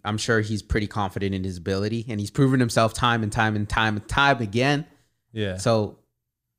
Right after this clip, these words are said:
Speaker 1: it just wouldn't make sense.
Speaker 2: I'ma call this. If I could put money on this, I would. I think if Jake Paul wins this fight,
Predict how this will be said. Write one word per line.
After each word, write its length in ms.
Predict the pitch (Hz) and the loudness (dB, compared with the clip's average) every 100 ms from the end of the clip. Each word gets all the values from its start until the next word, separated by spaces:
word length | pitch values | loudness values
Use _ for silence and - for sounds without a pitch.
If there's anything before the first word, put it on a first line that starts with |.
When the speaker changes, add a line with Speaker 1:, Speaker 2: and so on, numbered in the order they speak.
| _ _ _ _ - | _ _ _ _ -10
Speaker 1:
it 80 | |
just 300 | 107 101 - | -6 -6 -6
wouldn't 240 | 107 101 90 | -4 -4 -4
make 140 | 80 | -8
sense. 280 | - - - | -12 -16 -8
Speaker 2:
I'ma 180 | 127 135 | -2 -2
call 280 | 127 131 113 | 0 2 2
this. 340 | 113 110 104 - | 2 -2 -4 -6
If 160 | 117 117 | -4 0
I 140 | 147 | 0
could 160 | 151 123 | 0 0
put 160 | 127 | -2
money 240 | 120 123 117 | -2 -2 -2
on 240 | 110 107 | -4 -2
this, 500 | 113 151 165 - - _ _ - | 2 2 0 -6 -10 _ _ -6
I 100 | 110 | -2
would. 420 | 110 110 95 90 _ _ _ _ _ _ _ _ - | 0 0 -2 -6 _ _ _ _ _ _ _ _ 0
I 200 | 131 190 | 4 4
think 420 | 196 165 139 123 | 4 0 0 -2
if 160 | - 110 | -6 -4
Jake 300 | 107 135 139 | 0 0 0
Paul 280 | 147 127 113 | 2 2 2
wins 380 | 104 143 143 110 | 4 4 4 0
this 240 | 110 - | -2 -4
fight, 380 | - 101 95 | -4 -4 -4